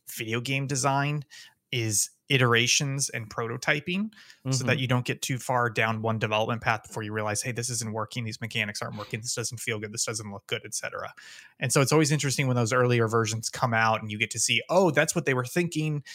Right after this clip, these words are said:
Speaker 1: and that kinda led to what this did," or, "Hey, man, they should make Doom more Call of Duty." And it's like, "Well, they did, and it turns out it wasn't that good." So just seeing all this little, all those little, like, tidbits from the, the game developer floor is, is, is really interesting.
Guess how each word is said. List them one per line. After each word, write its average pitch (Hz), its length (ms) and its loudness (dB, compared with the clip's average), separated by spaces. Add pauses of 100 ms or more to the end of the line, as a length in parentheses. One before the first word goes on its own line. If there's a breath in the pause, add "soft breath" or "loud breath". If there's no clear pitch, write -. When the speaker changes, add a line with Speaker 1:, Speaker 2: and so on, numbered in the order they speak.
(180 loud breath)
Speaker 1:
and 135 120 -4
that 123 100 0
kinda 131 200 0
led 120 200 4
to 120 80 -2
what 104 200 -4
this 170 180 6
did," 143 320 6
or, 117 200 6 (260 loud breath)
"Hey, 208 260 6 (180 loud breath)
man, 185 200 4
they 185 60 6
should 226 180 4
make 160 200 4
Doom 190 220 6
more 156 160 4
Call 170 260 6
of 151 80 6
Duty." 165 240 4
And 120 80 2
it's 117 140 0
like, 113 120 2
"Well, 131 120 6
they 123 120 6
did, 160 220 8
and 127 80 2
it 104 100 -2
turns 135 220 0
out 139 140 6
it 104 100 0
wasn't 123 340 2
that 127 220 4
good." 117 540 2
So 110 440 -2 (480 loud breath)
just - 160 4
seeing 185 180 4
all 160 100 4
this 151 160 0
little, 147 260 2
all 139 100 2
those 170 180 2
little, 156 240 2
like, 123 260 2
tidbits - 520 -4
from 117 260 -2
the, 107 280 -2 (380 loud breath)
the 123 80 -6
game 123 240 -2
developer 113 440 0
floor 104 460 -8
is, - 260 -2
is, - 340 -8
is 123 140 -8
really 110 220 -10
interesting. - 500 -10